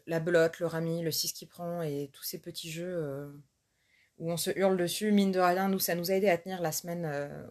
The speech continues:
où ma grand-mère est décédée. On s'est rapprochés, enfin on était ensemble en famille et, euh, on ne pouvait pas être tellement plus que le cercle très restreint à cause, euh,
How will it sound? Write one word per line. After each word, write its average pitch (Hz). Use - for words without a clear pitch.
où 160
ma 151
grand-mère 156
est 143
décédée. 156
On 160
s'est -
rapprochés, 170
enfin 165
on 160
était 165
ensemble 175
en 175
famille 180
et, 160
euh, 151
on 160
ne 156
pouvait 165
pas 190
être 190
tellement 180
plus 208
que -
le 160
cercle 165
très 165
restreint 170
à 160
cause, 160
euh, 143